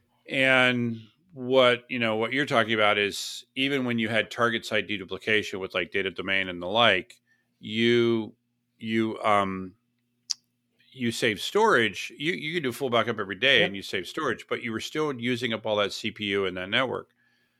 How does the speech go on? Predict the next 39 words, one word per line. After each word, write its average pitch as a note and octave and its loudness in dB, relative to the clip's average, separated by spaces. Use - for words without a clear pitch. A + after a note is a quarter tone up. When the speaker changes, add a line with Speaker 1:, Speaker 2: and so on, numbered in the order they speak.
Speaker 1:
By A2 2
doing G#2+ 0
source G3+ 0
side A2+ 4
deduplication G2 -4
and F#2+ -8
making G2 -4
that F2+ -10
decision F2+ -12
before E3 -4
you C3 -2
send G2 -2
it, F#2 -4
you F#2+ -8
save F2+ -4
C - -4
P A#2 -8
U A2+ 0
time, G2+ -2
you F#2 -10
save F2+ -8
bandwidth, G2+ -2
you C#3 -2
Speaker 2:
Mm-hmm. A#2+ -2
Speaker 1:
save F#2+ -2
storage, F2 -4
you F#2 -8
save F#2 0
all F2 4
the E2 -2
things, - -12
right? F2+ -4
Speaker 2:
Yep. B2 -4
Speaker 1:
Um, G2 2
source F#3 2
side D#3 4
dedupe C3+ 2
is A2 2
not A2+ 0